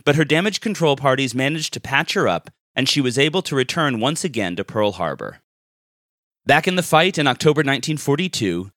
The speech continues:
the Enterprise participated in the Battle of the Santa Cruz Islands, where the Japanese sank the carrier Hornet and severely damaged Big E. With the Saratoga out of action temporarily from an enemy torpedo hit, Enterprise was now the only American fleet carrier in the Pacific.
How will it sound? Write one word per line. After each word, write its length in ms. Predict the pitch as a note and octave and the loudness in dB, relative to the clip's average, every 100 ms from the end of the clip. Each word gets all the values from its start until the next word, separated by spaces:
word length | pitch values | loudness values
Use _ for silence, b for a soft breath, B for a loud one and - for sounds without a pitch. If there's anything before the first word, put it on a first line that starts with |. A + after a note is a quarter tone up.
| _ | _
the 140 | - C#3+ | 4 6
Enterprise 500 | F3 F3 F3+ E3 E3 | 6 4 4 4 4
participated 720 | D3 C#3+ D#3 E3+ E3 D#3+ D3 | 0 0 -2 0 0 0 0
in 100 | C3+ | 0
the 60 | |
Battle 320 | A#2 A#2+ C#3+ B2 | 2 2 2 0
of 80 | |
the 80 | G#2 | -2
Santa 340 | G#2 C3 C3+ D#3+ | -4 -4 -4 -4
Cruz 300 | - F3 C#3+ | -2 0 0
Islands, 520 | G2 E2 E2+ F2 - _ | -2 -4 -6 -8 -10 _
where 140 | C#3 | 2
the 80 | C#3 | 4
Japanese 500 | B2+ D3 E3+ D#3+ C#3+ | 4 2 2 0 -2
sank 280 | - E3 F#3+ | 0 -2 -2
the 80 | F#3 | -6
carrier 440 | - C#3+ C#3+ C#3 | 2 4 4 2
Hornet 500 | C3 G#3+ C#3 F#2 - | 2 2 2 0 -4
and 140 | - B2 | -4 -2
severely 500 | - A2+ D3 F3 F#3 | -2 2 2 2 0
damaged 600 | C3 A#2 G2 G2 - G2+ | 0 0 0 -4 -4 0
Big 200 | A#2+ F2 | 0 0
E. 360 | F#2 E2 - - _ _ _ _ _ - | -8 -8 -12 -20 _ _ _ _ _ -4
With 80 | - | -2
the 80 | |
Saratoga 600 | C3+ F3+ F#3+ G3 F#3+ F3+ | 2 2 2 2 2 4
out 120 | D#3+ E3+ | 4 4
of 100 | D3 | 4
action 380 | C#3+ - D#3+ | 2 2 -2
temporarily 680 | C#3+ D#3+ F#3 D3 A2 A2 A#2+ | 0 -2 2 4 4 2 0
from 160 | - B2 | 0 -2
an 100 | A#2 | 0
enemy 280 | C#3 D#3 | 0 -2
torpedo 500 | D#3 D#3+ D3 A3 D3 | 0 -2 -2 0 0
hit, 380 | F#2 F#2 D#2+ - - _ - | 0 -2 -6 -8 -16 _ -2
Enterprise 520 | D#3 F3+ E3+ F#3 F3+ | 0 2 2 2 2
was 160 | D3 C3 | 0 0
now 140 | C3 | 0
the 180 | A#2 A#2+ | 0 2
only 320 | C#3+ E3+ F#3+ | 2 2 2
American 440 | F3+ C3 C3 C3+ B2+ | 0 2 2 0 -4
fleet 320 | - C#3 - | -2 -4 -2
carrier 420 | - B2 A2+ A2 | 0 2 2 0
in 160 | A2 G#2+ | 0 -2
the 60 | |
Pacific. 640 | G#2+ A2 G2 - D2 - | -4 -6 -6 -6 -10 -16